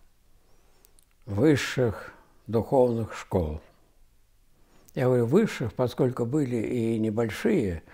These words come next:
школы, частные были школы, а вот таких, как Духовная Академия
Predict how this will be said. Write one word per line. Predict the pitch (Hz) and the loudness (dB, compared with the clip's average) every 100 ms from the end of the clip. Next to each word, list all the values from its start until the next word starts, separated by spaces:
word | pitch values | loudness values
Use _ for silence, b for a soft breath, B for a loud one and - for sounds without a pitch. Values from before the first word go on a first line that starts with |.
| B B B B - | B B B B -12
школы, | - 139 110 98 98 - | -2 2 2 2 -2 0
частные | 190 190 - - 104 | 4 4 2 -4 -4
были | 98 104 101 | -4 -4 -4
школы, | - - 90 80 80 - | -8 -6 -4 -4 -8 -8
а | 107 | -2
вот | 110 107 | -2 0
таких, | 131 123 135 92 | -2 0 -2 0
как | - 113 107 | 0 -2 -2
Духовная | 110 - 120 110 107 | -2 2 2 2 0
Академия | 107 117 123 156 120 101 90 | 0 -2 0 0 0 -2 -4